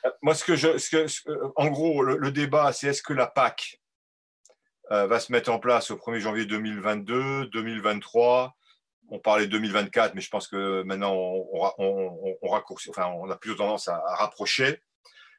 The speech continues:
Euh, donc deux mille, euh, la Commission est toujours sur l'idée de deux mille vingt et un, hein, ils lâchent pas là-dessus, sur un plan de transition d'un an et pas de deux ans. Euh, et, et la pac, vous savez qu'en fait, la, euh, l'Union européenne fixe des objectifs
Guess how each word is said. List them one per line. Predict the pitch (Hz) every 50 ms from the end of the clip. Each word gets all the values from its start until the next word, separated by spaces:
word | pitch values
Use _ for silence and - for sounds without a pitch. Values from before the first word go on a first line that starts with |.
| _ - 98
Euh, | 98 98
donc | 95 104 107 107 95
deux | 92 110 110
mille, | 110 110 110 110 107 104
euh, | 104 101 98 98 98 98 101 101 104 104 95
la | 110 107
Commission | - 131 123 117 - - 139
est | 120
toujours | - - 113 123 143 143 -
sur | - 117
l'idée | 110 107 104 127
de | 127 107
deux | 117 117
mille | 113 110 101
vingt | 107 104 - -
et | 101
un, | 123 151
hein, | 143 120 120
ils | 120 113 104 101 95
lâchent | 92 92 - -
pas | - 131
là-dessus, | 127 120 - - - 110 120 147 - _ _ _ _ _ _ _ _
sur | - - - 104
un | 101
plan | - - 113 110
de | 104
transition | - - - 104 90 95 95 - - - 107 107
d'un | 98 101 98 101
an | 104 110 127
et | 123 -
pas | - 101
de | 92 87
deux | 85 101 95 90 90
ans. | 101 104 127 - - _ _ _ _ _ _ _ _ _ _ _ _ _ _ _ _ _ -
Euh, | 107 104 101 101 101 -
et, | - 107 110 127 - -
et | 113
la | 117 117 104
pac, | - 139 143 135 -
vous | -
savez | - 123 117 117 113
qu'en | - 120
fait, | - 139 127 - 117
la, | 107 101 98 95 - - - _ _ - _ _ _ _ _ _ _ _ -
euh, | 98 95 92 92 90 90 85 - - - - 92 95 92 101
l'Union | 120 117 120 123 127 123 123
européenne | 113 107 113 - - - 117 120 120 117 113 110 101 95 92 85 - _
fixe | - - - 147 143 113 107
des | 113 104 104
objectifs | 110 92 90 98 - - - 139 147 165 170 170 - - _